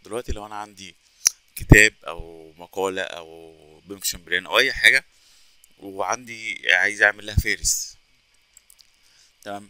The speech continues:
فلو أنت مثلًا عندك، خلينا نقول له هنا insert، وأقول له هنا، هقول له مثلًا إيه، الفصل الأول،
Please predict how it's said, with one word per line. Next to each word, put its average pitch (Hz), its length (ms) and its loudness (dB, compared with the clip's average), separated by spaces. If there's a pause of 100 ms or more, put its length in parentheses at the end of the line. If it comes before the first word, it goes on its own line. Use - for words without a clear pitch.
فلو 104 300 -4
أنت 147 120 -10
مثلًا 139 380 -8
عندك، 113 420 -4 (640)
خلينا 95 220 -16
نقول 101 220 -16
له 98 140 -12
هنا 92 280 -10
insert، 107 300 -12 (680)
وأقول 87 300 -20
له 90 140 -20
هنا، 104 160 -16
هقول 95 260 -14
له 90 60 -20
مثلًا - 280 -12
إيه، 95 220 0
الفصل - 380 2
الأول، 85 260 -10